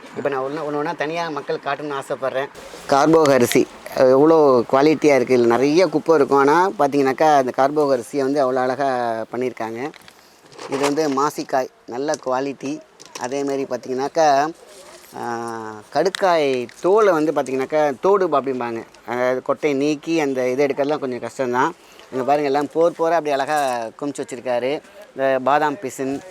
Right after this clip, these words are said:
அதே மாதிரி பாத்தீங்கன்னாக்கா, இந்த தி-, திணை வகைகள், ஆ, இந்த மஞ்சள் வந்து கஸ்தூரி மஞ்சள்லாம் பாத்தீங்கன்னாக்கா, அவ்வளோ குவாலிட்டியா தான் இருக்குது.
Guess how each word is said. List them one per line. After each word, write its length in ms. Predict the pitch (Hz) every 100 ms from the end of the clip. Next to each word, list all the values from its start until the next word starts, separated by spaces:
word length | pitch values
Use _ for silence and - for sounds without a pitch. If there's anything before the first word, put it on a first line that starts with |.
| - - -
அதே 200 | - 127
மாதிரி 180 | 147 143
பாத்தீங்கன்னாக்கா, 680 | 131 127 131 131 127 139 127
இந்த 120 | 120
தி-, 340 | 120 - - 123
திணை 280 | 147 160 160
வகைகள், 580 | 139 127 113 120 131 127 - _ _ 101 -
ஆ, 280 | 117 120 117 117 113 113 113 - - - - - -
இந்த 180 | - 123
மஞ்சள் 320 | 135 165 170
வந்து 180 | 147 -
கஸ்தூரி 340 | 131 - 170
மஞ்சள்லாம் 400 | 147 135 131 143
பாத்தீங்கன்னாக்கா, 640 | 127 117 120 120 147 123
அவ்வளோ 480 | 123 143 147 135 120 104
குவாலிட்டியா 400 | 143 156 151 143
தான் 120 | 131 113
இருக்குது. 240 | 101